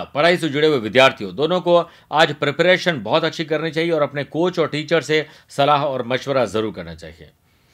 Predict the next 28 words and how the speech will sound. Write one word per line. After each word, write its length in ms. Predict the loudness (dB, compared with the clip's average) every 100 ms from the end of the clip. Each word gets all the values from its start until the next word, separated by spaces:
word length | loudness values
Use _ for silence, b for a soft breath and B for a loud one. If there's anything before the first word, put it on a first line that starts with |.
| b
सेहत 340 | -2 4 4 4
के 80 | 0
मामले 300 | 0 0 -2
में 100 | -2
दिन 180 | -4
बहुत 200 | 0 0
अच्छा 240 | 0 -2 -4
है। 220 | -4 -6 b b _
खान 260 | 0 0 2
पान 300 | 0 0 -2
से 420 | -4 -2 0 -2 b b _
आपको 300 | -6 -4 -4
ध्यान 260 | -2 -2
रखना 240 | -2 -4 -6
चाहिए 260 | -6 -8
कि 180 | -6 -8 -8 -6
गलत 300 | 2 2 2
खान 240 | 0 -4
पान 140 | -4 -4
से 120 | -4
परहेज 380 | -2 0 0 -2
करना 260 | -6 -8
चाहिए, 180 | -8 -10
especially 500 | -8 -8 -6 -6 -6
स्ट्रीट 400 | -10 -4 -2 -2
और 200 | -6 -6
आउटसाइड 460 | -2 -4 -4 -6 -8
फूड। 200 | -14 -20